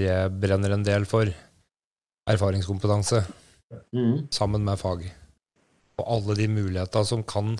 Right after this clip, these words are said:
Speaker 1: kan ligge der, hvis mennesker ser den verdien i seg selv, og er villige til å,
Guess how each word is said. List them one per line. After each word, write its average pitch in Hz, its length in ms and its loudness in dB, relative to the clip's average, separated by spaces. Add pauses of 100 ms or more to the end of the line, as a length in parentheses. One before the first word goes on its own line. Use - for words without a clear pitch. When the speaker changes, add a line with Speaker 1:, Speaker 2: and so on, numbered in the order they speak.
Speaker 1:
kan 147 320 0 (240)
ligge 104 260 0
der, 123 220 2 (220)
hvis 113 580 -2
mennesker 101 600 -2
ser 95 380 -2
den 95 180 -2
verdien 92 340 -2
i 95 60 -2
seg 101 140 -2
selv, 123 220 0
og 117 60 2
er 107 120 0
villige 92 220 -6
til 101 120 -4
å, 95 200 0